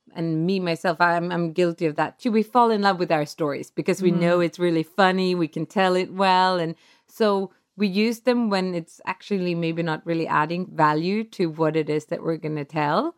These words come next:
Speaker 2: Or culturally doesn't make sense.
Speaker 1: And it becomes this little bit the man with the guitar idea
Speaker 2: Yeah.
Speaker 1: kind of thing.
Speaker 2: Yeah, that's true. Hmm.
Speaker 1: So what you were saying earlier with Myanmar and having these different audiences, you know, adapt your stories so it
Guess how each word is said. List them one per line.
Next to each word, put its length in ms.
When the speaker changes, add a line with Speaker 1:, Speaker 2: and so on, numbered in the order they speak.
Speaker 2:
Or 160
culturally 600
doesn't 340
make 200
sense. 440
Speaker 1:
And 140
it 100
becomes 300
this 200
little 280
bit 320
the 100
man 400
with 140
the 100
guitar 640
idea 340
Speaker 2:
Yeah. 160
Speaker 1:
kind 200
of 120
thing. 180
Speaker 2:
Yeah, 260
that's 280
true. 260
Hmm. 200
Speaker 1:
So 280
what 280
you 100
were 100
saying 360
earlier 640
with 160
Myanmar 760
and 220
having 460
these 160
different 440
audiences, 880
you 120
know, 100
adapt 460
your 80
stories 640
so 160
it 160